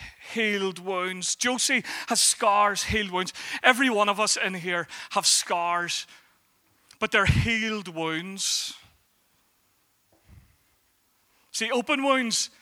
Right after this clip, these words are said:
don't be sticking them in people's faces, 'cause that's a whole lot of things, isn't it? Personally, if you show me an open wound, I will faint. That's my reaction to blood.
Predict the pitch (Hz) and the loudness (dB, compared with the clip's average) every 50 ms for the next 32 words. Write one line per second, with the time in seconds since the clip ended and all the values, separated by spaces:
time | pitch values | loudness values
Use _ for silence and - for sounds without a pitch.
0 | _ - - _ - 254 233 262 - - 277 233 226 208 190 185 190 226 233 - | _ -20 -20 _ -8 -4 0 2 4 4 4 4 4 4 4 4 4 4 2 0
1 | 233 240 240 233 - - 247 226 - - 190 - - - - _ _ _ _ _ | 0 0 0 0 0 0 0 0 -2 -2 -4 -6 -8 -10 -14 _ _ _ _ _
2 | _ _ _ _ _ _ _ _ _ _ _ _ _ _ _ _ _ _ _ _ | _ _ _ _ _ _ _ _ _ _ _ _ _ _ _ _ _ _ _ _
3 | _ _ _ _ - 160 147 185 185 208 - - - - - - - 160 - - | _ _ _ _ -10 -6 0 2 2 2 4 4 2 2 2 2 0 -4 -12 -20
4 | _ - - - - _ _ _ _ _ _ _ _ _ _ _ _ _ 156 147 | _ -20 -20 -20 -20 _ _ _ _ _ _ _ _ _ _ _ _ _ -12 -10
5 | 135 120 120 170 180 180 160 143 156 170 175 - 208 202 208 185 170 185 185 196 | -8 -4 0 2 2 2 2 2 0 0 -2 -2 -2 -2 0 0 -2 -2 -2 -2
6 | 214 175 - - _ _ _ _ _ _ _ _ _ _ _ _ _ _ _ _ | -4 -6 -6 -12 _ _ _ _ _ _ _ _ _ _ _ _ _ _ _ _
7 | _ _ _ _ _ _ _ - - - - - - - - - - - - - | _ _ _ _ _ _ _ -20 -20 -20 -20 -20 -18 -20 -20 -20 -20 -20 -20 -20
8 | - - _ _ _ _ - - 202 202 185 - 226 208 202 185 156 - - - | -20 -20 _ _ _ _ -6 -2 -2 0 0 0 0 -2 -2 -2 -4 -8 -14 -20
9 | - - - _ _ _ _ _ _ _ _ _ _ _ _ _ _ - 151 180 | -20 -20 -20 _ _ _ _ _ _ _ _ _ _ _ _ _ _ -16 -10 -6
10 | 170 - 214 202 185 190 180 180 175 170 190 165 165 165 160 165 160 151 131 - | -2 -2 0 0 0 0 0 0 -2 -2 -4 -6 -6 -4 -4 -4 -6 -8 -12 -14
11 | - - - _ _ _ _ _ _ - 175 175 165 160 151 - - - 147 135 | -16 -18 -20 _ _ _ _ _ _ 2 2 2 2 0 -4 -4 -4 -4 -4 -4
12 | 143 - - - - _ _ _ _ _ _ _ _ _ - - - _ _ _ | -6 -6 -10 -14 -14 _ _ _ _ _ _ _ _ _ -20 -20 -20 _ _ _
13 | _ _ _ _ _ - - - - - - - - 185 170 - - 185 160 156 | _ _ _ _ _ -20 -20 -18 -18 -18 -16 -8 -4 -4 -4 -2 0 0 2 2
14 | 156 147 143 147 - - - 156 143 135 131 139 127 127 127 | 2 2 2 0 0 -2 -6 -6 -10 -10 -8 -6 -6 -6 -6